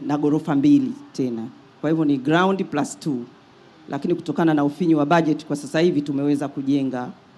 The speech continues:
uh, hii floor ya chini peke yake. Lakini ina vyumba pia kwa ajili ya wanafunzi wenye mahitaji maalum. Kwa ujumla, uh, Mheshimiwa Rais,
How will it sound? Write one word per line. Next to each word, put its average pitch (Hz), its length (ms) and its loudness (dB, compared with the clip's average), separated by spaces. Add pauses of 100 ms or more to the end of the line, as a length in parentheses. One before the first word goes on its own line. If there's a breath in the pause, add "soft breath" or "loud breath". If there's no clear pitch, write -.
(300)
uh, 131 160 -4 (200)
hii 139 200 2 (260)
floor 143 240 4
ya 131 120 0
chini 135 500 -2
peke 135 200 -8
yake. 131 340 -4 (460 soft breath)
Lakini 175 280 2
ina 156 200 4
vyumba 160 500 0
pia 156 360 0
kwa 139 160 -4
ajili 143 200 2
ya 147 60 2
wanafunzi 131 440 -2
wenye 127 180 -4
mahitaji 127 640 -4 (340)
maalum. 127 580 0 (3000)
Kwa 190 120 4
ujumla, 196 640 6 (480)
uh, 151 80 -4
Mheshimiwa 175 320 -2
Rais, 165 600 0